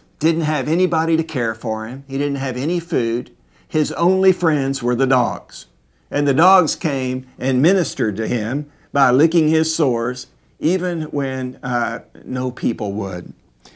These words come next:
And, uh, you know, this is not a story about faith and prosperity. I know you all who are listening, if you listen to Christian T V anytime,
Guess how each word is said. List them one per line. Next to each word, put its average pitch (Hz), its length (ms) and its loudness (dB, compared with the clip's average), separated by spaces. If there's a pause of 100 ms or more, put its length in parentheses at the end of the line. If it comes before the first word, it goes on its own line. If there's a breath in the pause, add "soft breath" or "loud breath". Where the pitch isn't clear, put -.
(120 soft breath)
And, 127 460 -2 (360 soft breath)
uh, 120 360 2 (420 soft breath)
you 151 100 0
know, 160 200 2
this 185 240 -2
is 202 180 -2
not 165 380 0
a 131 100 -2
story 131 720 0 (220)
about 127 480 0
faith 139 440 -2
and 120 160 -4
prosperity. 120 760 -2
I 113 80 -4
know 143 220 0
you 135 240 2
all 127 180 2
who 131 100 2
are 123 140 4
listening, 131 400 2
if 117 160 -2
you 120 120 2
listen 120 380 0
to 113 200 -2
Christian 131 440 -2
T 131 180 -4
V 120 220 0
anytime, 113 440 -6